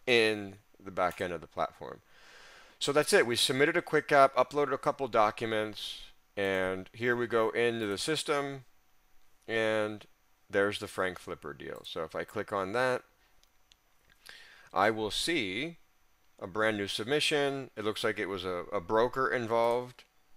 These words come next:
and there it is. Uh, this broker's approved with us, and, um, I can click on soft credit pool, and I'll get a credit score on this borrower. And, uh,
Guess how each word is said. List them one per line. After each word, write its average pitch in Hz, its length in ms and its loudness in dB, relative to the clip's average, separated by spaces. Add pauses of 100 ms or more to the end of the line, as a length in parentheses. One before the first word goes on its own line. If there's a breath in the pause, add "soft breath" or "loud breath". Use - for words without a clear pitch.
(160)
and 90 160 -8
there 87 200 0
it 90 60 -6
is. 123 420 -2 (720 soft breath)
Uh, 92 220 -6
this 95 160 -6
broker's 95 400 -4
approved 117 420 -6
with 120 160 -6
us, 117 500 -2 (1080)
and, 82 380 -12
um, 82 580 -8 (520)
I - 100 -8
can 95 160 -12
click 107 240 -4
on 95 160 -2
soft 101 340 2
credit 110 360 0
pool, 117 320 0
and 90 100 -2
I'll 90 80 -2
get 90 160 -6
a - 60 -14
credit 104 260 0
score 110 300 -2
on 107 80 -2
this 104 120 -4
borrower. 104 600 -2 (1400 soft breath)
And, 90 520 -8
uh, 87 540 -4